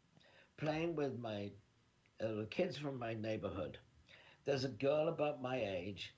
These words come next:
and she says, "My little brother eats mushrooms."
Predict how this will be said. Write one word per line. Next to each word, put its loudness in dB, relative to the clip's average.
and 0
she 0
says, 0
"My 4
little 2
brother -2
eats -6
mushrooms." -4